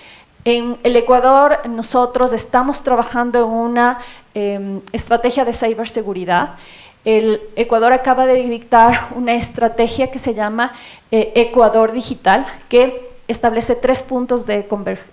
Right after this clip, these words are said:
eh, convergencia, que es Ecuador conectado, Ecuador eficiente y ciberseguro, y Ecuador dinámico y competitivo.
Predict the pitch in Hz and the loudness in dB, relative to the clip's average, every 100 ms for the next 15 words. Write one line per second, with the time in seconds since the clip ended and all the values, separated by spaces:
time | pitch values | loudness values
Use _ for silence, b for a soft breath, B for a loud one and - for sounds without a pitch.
0 | - 202 190 - 196 196 - 180 196 233 | -14 -10 -10 -10 -8 -8 -8 -12 -4 -4
1 | 233 196 196 - 220 220 214 220 233 220 | -4 -8 -10 -10 -6 -2 0 0 -2 -6
2 | - 208 185 240 311 B B B B - | -2 0 2 0 -8 B B B B -2
3 | 226 226 220 214 226 226 254 254 - 254 | -2 2 2 4 -2 -2 -4 -4 -6 -4
4 | 233 226 233 - 214 190 185 196 - 214 | -4 0 -2 -2 -2 -2 0 -2 -2 -4
5 | 190 - 254 B B B 226 226 226 208 | -4 -4 -6 B B B 0 0 2 2
6 | 220 226 220 214 208 220 247 247 233 214 | 2 0 -4 -8 -2 0 0 -2 -2 0
7 | 190 190 202 226 226 254 226 | -2 -4 -8 -8 -6 -8 -8